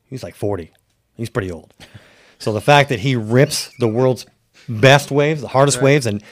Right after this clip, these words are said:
Speaker 1: and not only rips them, but, like, in my opinion, like a Tom Curran, like, a very artful, soulful, Rob Machado, kinda, like, just as beautiful to watch, uh, even in the competitive setting, which is probably hard to do. That guy made mountains out of molehills.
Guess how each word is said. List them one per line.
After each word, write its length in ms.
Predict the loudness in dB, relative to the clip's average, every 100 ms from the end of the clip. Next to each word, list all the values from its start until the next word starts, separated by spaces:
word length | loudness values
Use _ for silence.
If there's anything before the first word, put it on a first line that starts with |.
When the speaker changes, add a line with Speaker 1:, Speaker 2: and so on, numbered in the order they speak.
| -4
Speaker 1:
and 380 | -2 -2 -8 -6
not 120 | 2
only 120 | 4 4
rips 240 | 0 -4
them, 100 | -6
but, 140 | -6
like, 260 | -6 -8 -10 _ -12
in 120 | -8
my 120 | -6
opinion, 340 | -8 -8 -10 -10
like 140 | -12
a 40 | -14
Tom 320 | -10 -8 -8
Curran, 340 | -8 -8 -8
like, 180 | -8 -10
a 40 | -10
very 300 | -6 -6 -8 -10
artful, 360 | -10 -8 -12
soulful, 600 | -12 -10 -10 -8 -8 -8 -10 -20 _
Rob 180 | -10 -6
Machado, 380 | -6 -2 -2 -2
kinda, 240 | -6 -10
like, 240 | -10 -16 _ _ -20 -20 -20 _
just 220 | -4 -4 -4
as 80 | -6
beautiful 360 | 2 4 2
to 60 | -6
watch, 500 | -6 -6 -6 -10 -14 _ _
uh, 280 | -10 -8 -10 -16 _
even 200 | -4 -4
in 60 | -4
the 80 | -8
competitive 360 | -12 -8 -8
setting, 240 | -6 -4 -4
which 140 | -6
is 40 | -6
probably 220 | -4 -2
hard 160 | -4 -6
to 40 |
do. 240 | -6 -8 -10 _ _ _ _ _ _ -12
That 240 | -4 -2
guy 200 | 0 0
made 480 | 0 -2 0 0 0 -6 _ _ _ -10
mountains 300 | -6 -4 -4
out 100 | -2
of 60 | 0
molehills. 420 | 0 -2 -10